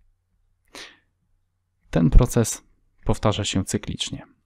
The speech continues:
a więc znowu ten hel, który jest dwukrotnie zjonizowany, zaczyna gromadzić sporą ilość energii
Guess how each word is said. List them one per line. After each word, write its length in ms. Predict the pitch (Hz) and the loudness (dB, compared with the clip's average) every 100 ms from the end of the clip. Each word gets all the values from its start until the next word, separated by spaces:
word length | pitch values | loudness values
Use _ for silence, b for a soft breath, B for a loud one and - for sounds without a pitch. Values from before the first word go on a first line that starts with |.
| _ - | _ -6
a 80 | 117 | -4
więc 340 | 104 - - _ _ | -4 -6 -16 _ _
znowu 480 | 113 95 95 127 113 | -8 -4 0 0 0
ten 180 | - 87 | -2 -6
hel, 260 | - 113 107 | -4 -4 -4
który 220 | - 90 | -8 -8
jest 220 | 90 - _ | -8 -14 _
dwukrotnie 500 | - 107 - 98 101 | -8 -6 -4 -2 -2
zjonizowany, 640 | 98 98 98 95 90 92 135 B B B | 0 0 0 0 0 0 0 B B B
zaczyna 360 | - 104 - 98 | -8 -6 -6 -6
gromadzić 460 | 98 98 95 92 - | -2 -2 -2 -4 -4
sporą 320 | - 101 95 | 0 2 2
ilość 280 | 98 92 - | 0 -2 -2
energii 500 | 101 87 90 113 | -4 -4 0 0